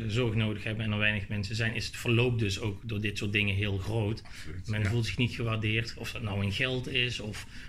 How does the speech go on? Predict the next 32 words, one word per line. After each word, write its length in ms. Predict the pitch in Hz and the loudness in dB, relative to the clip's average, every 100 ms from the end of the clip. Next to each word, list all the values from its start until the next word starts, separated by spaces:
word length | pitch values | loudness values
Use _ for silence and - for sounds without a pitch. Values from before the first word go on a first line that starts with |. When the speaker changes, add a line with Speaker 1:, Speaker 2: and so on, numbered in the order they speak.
| - | -10
Speaker 1:
door 140 | 95 | -8
te 160 | 95 113 | -4 -4
veel 200 | - 107 | -2 0
werkdruk, 680 | 120 120 120 113 113 120 117 | 2 2 0 0 0 0 -2
of 160 | 113 - | -8 -8
te 140 | 101 | -6
veel 260 | 107 101 95 | -4 0 0
registratie. 840 | 104 101 95 127 123 127 - 131 | 0 -2 -2 -2 -2 -4 -4 -4
En 120 | 117 | -2
ik 80 | 95 90 - - - - - - - | -2 -6 -12 -18 -16 -16 -16 -18 0
kan 140 | 147 | 2
Speaker 2:
Ja. 60 | 110 | 4
Speaker 1:
niet 120 | 107 | 4
aan 120 | 104 | 2
het 140 | 104 | 0
bed 180 | 107 120 | 2 2
werken. 460 | 117 98 92 95 127 117 | 2 2 2 -2 -2 -6
Het 120 | - | -4
verloop 320 | 120 120 123 | 0 2 2
is 80 | 113 | -2
gewoon, 200 | - 117 | -4 -4
ja, 280 | 127 110 110 - - | -2 -2 -4 -8 -12
dat 120 | - 113 - - | -10 -10 -8 -6
dreigende 360 | 117 120 113 | 4 6 6
personeelstekort. 1600 | 110 120 107 120 120 120 - - - - - 117 117 113 - - - - - - - - - - - | 4 0 2 4 4 2 -8 -16 -20 -18 -12 -6 -2 -4 -6 -14 -16 -16 -16 -16 -16 -18 -18 -18 -18
En 140 | - 113 | -4 -2
dat 140 | 101 | 0
verloop, 480 | - 123 123 127 - | 0 2 4 2 -2
dat 160 | 110 - | -6 -2
telt 200 | 117 117 | -2 0
natuurlijk 500 | 110 120 113 110 110 | 0 2 2 4 4
dubbel. 380 | 135 139 107 | 4 6 2